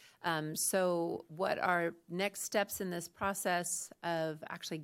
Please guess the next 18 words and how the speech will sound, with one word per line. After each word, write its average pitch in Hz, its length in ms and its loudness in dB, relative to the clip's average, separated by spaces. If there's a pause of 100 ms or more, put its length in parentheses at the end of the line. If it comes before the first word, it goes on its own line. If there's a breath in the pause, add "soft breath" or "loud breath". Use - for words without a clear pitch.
getting 247 240 0
to 208 80 -4
construction 170 540 -6
at 147 100 -8
Stowe 160 220 -4
Grove 160 280 -4
Park 160 220 -2 (380 loud breath)
is 185 160 0
to 190 100 -2
select 202 420 0
a 220 60 -2
vendor 180 540 -2
f-, - 60 -18 (480)
to 185 100 -4
create 160 360 -6
the 151 80 -6
construction 160 520 -4
documents. 143 560 -4